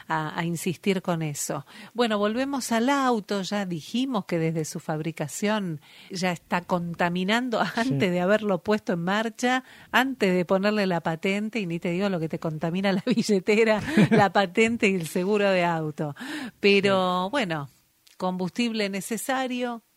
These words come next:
Speaker 1: vamos al petróleo, y el petróleo también,
Speaker 2: Sí,
Speaker 1: digamos,
Speaker 2: sí, porque
Speaker 1: eh, genera a través de todos los procesos que necesita para su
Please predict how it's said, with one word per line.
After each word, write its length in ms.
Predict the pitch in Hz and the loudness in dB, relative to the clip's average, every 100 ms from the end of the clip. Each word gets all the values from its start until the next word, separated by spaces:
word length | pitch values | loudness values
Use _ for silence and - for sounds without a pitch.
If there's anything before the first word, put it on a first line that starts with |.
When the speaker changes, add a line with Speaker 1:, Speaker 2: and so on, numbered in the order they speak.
| _ _ _ _ | _ _ _ _
Speaker 1:
vamos 560 | 170 160 233 233 190 - | -8 0 0 0 -6 -4
al 180 | 165 156 | -6 -4
petróleo, 800 | 170 165 247 254 247 233 233 220 - - - | -6 -2 0 0 0 -2 -2 -6 -18 -20 -4
y 80 | 170 | -4
el 120 | 160 | -2
petróleo 560 | 170 160 254 311 185 | -4 0 0 0 -2
también, 680 | 147 147 160 262 190 143 135 _ _ _ | -4 -6 0 2 2 -2 -8 _ _ _
Speaker 2:
Sí, 180 | - 185 | -4 2
Speaker 1:
digamos, 420 | 160 156 147 147 | 4 2 0 -6
Speaker 2:
sí, 320 | - - 196 | -8 -2 0
porque 380 | 196 160 143 135 135 120 | 0 -2 -4 -4 -6 -2
Speaker 1:
eh, 460 | 151 147 139 151 - - - - _ - | -2 -2 -4 -6 -12 -16 -18 -20 _ -20
genera 680 | - - 185 196 208 208 220 | -14 -4 -2 2 2 4 2
a 60 | |
través 260 | 196 175 180 | 2 0 0
de 100 | 196 | 0
todos 240 | - 294 | 0 -2
los 120 | 277 - | 0 -4
procesos 600 | 196 175 - 208 - 208 | -2 -4 -4 -8 -6 -6
que 120 | 185 | -4
necesita 600 | 180 190 170 202 165 151 | -4 -6 -4 -4 -4 -6
para 220 | 160 156 | -4 -6
su 400 | - 170 156 151 | -6 -6 -4 -6